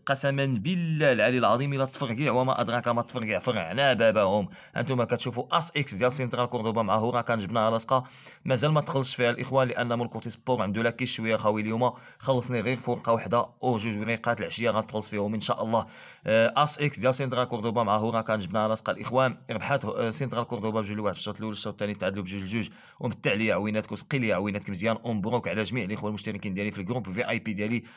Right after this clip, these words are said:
خصوصا اللي انضموا معنا واشتركوا معنا الأمس الجمعة، الحمد لله فرحناهم بدوس أس وكذلك أس إكس. ها هي دوس أس، قسما بالله العلي العظيم إلا جبنا جوج المليون ونص عباد الله بمبلغ ألف درهم. خيمناس يا دي لا بلاطا تاليريس كوردوبا،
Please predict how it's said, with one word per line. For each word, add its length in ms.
خصوصا 400
اللي 140
انضموا 340
معنا 240
واشتركوا 380
معنا 220
الأمس 300
الجمعة، 420
الحمد 280
لله 240
فرحناهم 580
بدوس 440
أس 300
وكذلك 640
أس 240
إكس. 260
ها 240
هي 280
دوس 240
أس، 340
قسما 400
بالله 540
العلي 140
العظيم 320
إلا 80
جبنا 360
جوج 320
المليون 360
ونص 260
عباد 280
الله 160
بمبلغ 480
ألف 120
درهم. 320
خيمناس 400
يا 80
دي 100
لا 80
بلاطا 280
تاليريس 420
كوردوبا، 460